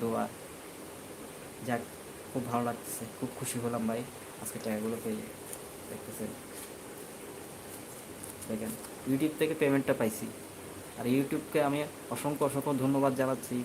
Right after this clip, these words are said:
যে আজকে আমার পেমেন্টটা পাইছি। আমার খুব খুশি লাগতেছে, খুব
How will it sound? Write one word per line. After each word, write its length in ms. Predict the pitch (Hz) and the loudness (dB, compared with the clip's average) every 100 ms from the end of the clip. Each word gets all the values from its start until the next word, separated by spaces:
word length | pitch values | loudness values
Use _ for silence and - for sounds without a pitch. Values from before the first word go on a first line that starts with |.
| - - - 123 | -2 -10 -4 2
যে 60 | |
আজকে 320 | 120 110 - 120 120 117 | 4 2 2 0 2 2
আমার 140 | 127 127 | 2 4
পেমেন্টটা 340 | 120 120 123 | 4 4 2
পাইছি। 320 | 120 110 - 127 120 | 0 0 0 -2 0
আমার 140 | 127 - | -2 0
খুব 100 | 131 - | -2 -2
খুশি 180 | 123 120 | -2 0
লাগতেছে, 380 | 120 - - 135 135 | 0 -2 -4 -4 -6
খুব 120 | - | -6